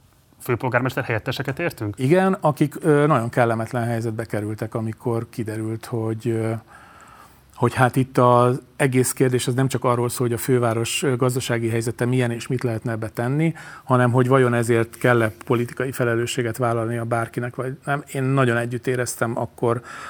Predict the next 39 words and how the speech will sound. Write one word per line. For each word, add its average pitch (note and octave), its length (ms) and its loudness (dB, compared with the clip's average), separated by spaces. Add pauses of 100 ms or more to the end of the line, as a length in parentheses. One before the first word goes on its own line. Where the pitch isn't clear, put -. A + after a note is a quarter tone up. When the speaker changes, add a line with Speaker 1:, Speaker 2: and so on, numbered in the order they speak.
Speaker 2:
azokkal, A#2+ 420 0
akik - 240 -2
azt A#2+ 180 -2
mondták, A#2+ 320 -2
hogy A#2 120 -2
bocsánat, C3 400 -6
de B2 120 -4
hát A2+ 220 -8
én B2 120 -4
egy, A#2+ 280 -4
ö, A#2+ 220 4
én A#2+ 80 0 (300)
egy A#2 180 -4
főpolgármester A#2 720 -2
helyettes A2 420 -6
vagyok, B2+ 400 0
ezeket A#2 380 -4
a B2 60 -4
kérdéseket A#2+ 640 -4
nem A#2 180 -2
így A2+ 140 -2
és A2+ 180 -6
nem A2 140 -8
ekkor G#2+ 340 -10
kell A2 380 -8
Speaker 1:
De C#3 60 -8
bocsánat, B2+ 260 -2
Speaker 2:
megbeszélni. A#2 400 -4
Speaker 1:
ezt G#2+ 100 -8 (260)
ők B2 260 -6 (460)
a - 100 -6
helyszínen B2 420 -2
szembesültek A#2+ 540 -6
azzal, A#2 240 -4
hogy A#2 240 -4
Karácsony A2+ 400 0
Gergely A2 220 -4
nincsen G#2+ 260 -6
meghívva? G#2 460 -8